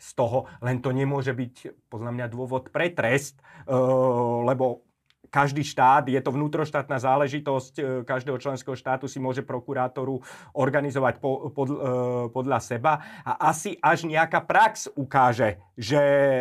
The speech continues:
že či tá prokuratúra dokáže fungovať tak, že bude, e, že bude nejakým spôsobom chrániť tie záujmy, chrániť to právo,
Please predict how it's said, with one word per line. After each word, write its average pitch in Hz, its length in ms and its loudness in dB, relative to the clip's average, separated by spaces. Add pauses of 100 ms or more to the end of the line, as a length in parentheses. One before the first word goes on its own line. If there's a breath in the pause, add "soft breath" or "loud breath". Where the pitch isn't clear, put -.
(540)
že 131 160 -2
či 151 80 -8
tá 143 160 2
prokuratúra 131 800 0
dokáže 123 720 0 (560)
fungovať 131 640 2 (400 loud breath)
tak, 131 240 4
že 131 160 0
bude, 131 400 2 (240)
e, 127 240 -4
že 120 80 0
bude 123 480 -2
nejakým 120 320 0
spôsobom 123 480 -6
chrániť 143 640 2
tie 135 60 0
záujmy, 135 500 0
chrániť 135 480 -2
to 135 80 -6
právo, 139 560 2